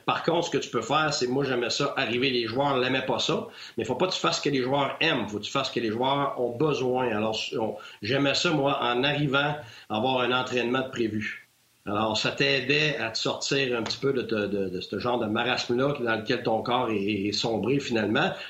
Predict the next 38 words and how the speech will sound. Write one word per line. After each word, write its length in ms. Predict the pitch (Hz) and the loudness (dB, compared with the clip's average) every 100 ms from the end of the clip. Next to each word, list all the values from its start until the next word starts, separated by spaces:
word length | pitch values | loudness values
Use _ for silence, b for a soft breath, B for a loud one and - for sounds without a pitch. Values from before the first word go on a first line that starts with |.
| - | -2
Puis 160 | 131 | 0
ça 260 | 123 131 127 | 0 0 0
t'aide 320 | 139 156 143 | 2 2 2
aussi 200 | 127 151 | 0 0
à 40 | |
dormir. 800 | 131 139 123 135 147 139 113 104 | 2 2 2 2 2 2 2 0
Euh, 160 | 107 113 | 0 0
par 140 | 117 | 0
exemple, 260 | 117 131 131 | 0 0 0
avec 180 | 127 101 | 0 0
Hockey 220 | - - | 0 0
Canada, 540 | 120 120 113 147 170 - B B B | 0 0 2 2 0 -2 B B B
écoute, 260 | 110 107 135 | -4 0 0
ça, 160 | - 127 | 0 -2
c'était 240 | 120 117 | -2 -2
un 180 | 110 113 | 0 2
enfer. 560 | 131 127 143 147 139 117 | 2 0 0 0 2 0
On, 340 | 110 107 104 | 0 0 -2
on 60 | 110 | 0
essayait 300 | 113 - 151 | 0 2 0
de 60 | 147 | 2
dormir 360 | 143 135 151 | 2 2 2
dans 140 | 139 127 | 2 2
l'avion. 480 | 123 113 135 175 - B B B B | 0 0 0 0 -6 B B B B
Euh, 580 | 117 117 117 113 107 104 | -2 0 0 0 0 -2
c'était 160 | 101 113 | -2 -2
presque 300 | 127 - 123 | 0 0 0
pas 140 | 123 | 0
possible 500 | 123 107 143 202 214 | 0 0 2 0 0
parce 160 | - - | -2 -2
qu'on 220 | 107 110 | 0 0
était 520 | 110 120 117 107 104 101 | 0 0 0 -2 -4 -8
définitivement 720 | 107 110 117 110 120 110 123 123 | -4 -2 -2 -4 -2 0 0 0
pas 160 | 135 | 0
à 40 | 123 | 0
la 120 | 110 | 0
bonne 220 | 123 117 | 0 0
heure. 320 | 120 190 165 | 0 0 -4